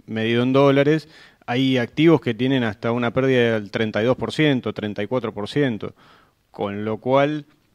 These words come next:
sumado, bueno, eso es el acumulado del año, ¿no? Pero, digamos, hay oportunidades como para entrar y tratar de hacer un, digamos, una ganancia de muy cortito plazo, siempre entendiendo que hay que estar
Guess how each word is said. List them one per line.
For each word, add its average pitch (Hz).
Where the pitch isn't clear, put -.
sumado, 131
bueno, 127
eso 127
es 127
el 117
acumulado 131
del 135
año, 120
¿no? 151
Pero, 110
digamos, 120
hay 139
oportunidades 123
como 120
para 113
entrar 139
y 117
tratar 127
de 123
hacer 127
un, 113
digamos, 120
una 120
ganancia 127
de 117
muy 143
cortito 127
plazo, 156
siempre 143
entendiendo 147
que 117
hay 117
que 107
estar 117